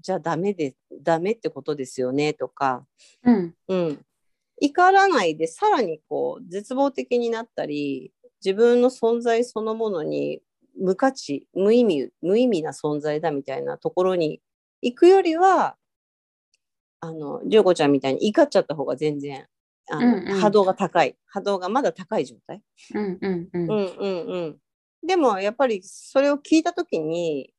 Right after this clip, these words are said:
Speaker 1: 多分受け取る人によっては、どういう状態なのかがはっきり分かってくるんだけど、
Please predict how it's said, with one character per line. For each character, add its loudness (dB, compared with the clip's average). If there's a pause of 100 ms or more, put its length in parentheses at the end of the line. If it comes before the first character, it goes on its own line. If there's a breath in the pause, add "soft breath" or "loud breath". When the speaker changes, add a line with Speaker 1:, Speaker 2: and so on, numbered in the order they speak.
Speaker 1:
多 2
分 2
受 -2
け -2
取 -2
る -2
人 -8
に -2
よ -4
っ -14
て -2
は、 2 (400)
ど 2
う 2
い -4
う -12
状 -2
態 -2
な -2
の -6
か -10
が -6 (280)
は -2
っ -2
き -4
り 4
分 0
か -2
っ -6
て -8
く -10
る -10
ん -10
だ -10
け -2
ど、 4